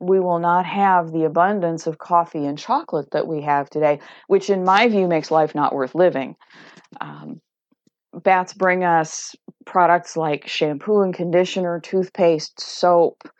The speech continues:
um, products that we use every single day to keep ourselves clean.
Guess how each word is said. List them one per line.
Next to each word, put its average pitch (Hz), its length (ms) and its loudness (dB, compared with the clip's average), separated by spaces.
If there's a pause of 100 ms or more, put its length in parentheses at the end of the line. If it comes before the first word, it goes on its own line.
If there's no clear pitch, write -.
(460)
um, 165 440 -10 (140)
products 214 360 2
that 254 140 2
we 233 160 2
use 220 260 0
every 202 300 0
single 185 380 0
day 180 420 2
to - 80 -8
keep 196 240 -4
ourselves 156 460 -4
clean. 214 520 -4